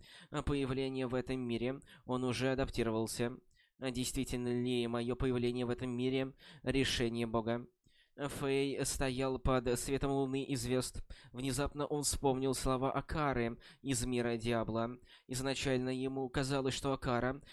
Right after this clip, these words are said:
пытается его обмануть и заполучить предметы, но сейчас, успокоившись, он понял, что жрица не была голословной. Складывалось ощущение, что она имела в виду что-то другое.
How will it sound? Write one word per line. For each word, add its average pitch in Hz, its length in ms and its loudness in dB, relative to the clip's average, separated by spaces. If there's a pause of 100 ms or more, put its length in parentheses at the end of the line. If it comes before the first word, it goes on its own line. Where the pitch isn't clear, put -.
(160)
пытается 139 580 0
его 139 160 2
обмануть 143 640 0
и 135 180 0
заполучить 135 560 0
предметы, 127 580 -2
но 123 80 0
сейчас, 135 640 0 (240)
успокоившись, 123 880 0
он 131 200 0
понял, 117 400 2 (320)
что 139 240 0
жрица 131 520 0
не 135 160 -2
была 123 300 2
голословной. 120 960 -2 (500)
Складывалось 143 680 2
ощущение, 131 840 -4 (360)
что 135 240 0
она 143 320 0
имела 139 280 -2
в 123 120 -6
виду 139 360 0
что-то 123 460 -2
другое. 131 640 0